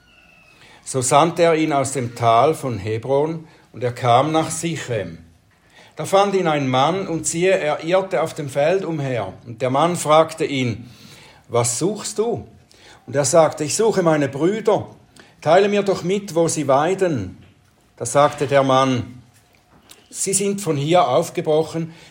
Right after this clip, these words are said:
denn ich hörte sie sagen: "Lass uns nach Dothan gehen."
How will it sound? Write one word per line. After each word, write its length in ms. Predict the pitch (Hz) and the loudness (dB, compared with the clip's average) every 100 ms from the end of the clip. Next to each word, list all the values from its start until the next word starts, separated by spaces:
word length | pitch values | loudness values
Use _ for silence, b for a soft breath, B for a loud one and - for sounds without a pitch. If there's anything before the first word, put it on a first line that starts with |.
| B | B
denn 120 | 131 | 2
ich 140 | 147 - | 2 0
hörte 380 | 143 170 165 143 | 4 4 2 -6
sie 140 | 156 | -2
sagen: 600 | - 135 139 165 165 160 B B B - | 2 4 4 2 0 -2 B B B 2
"Lass 280 | 127 156 | 4 4
uns 240 | 175 165 156 | 2 -2 0
nach 220 | 139 131 | 0 0
Dothan 680 | - 147 185 190 160 139 127 | 4 6 6 4 4 4 2
gehen." 580 | 127 113 95 82 82 | 0 0 -2 -6 -16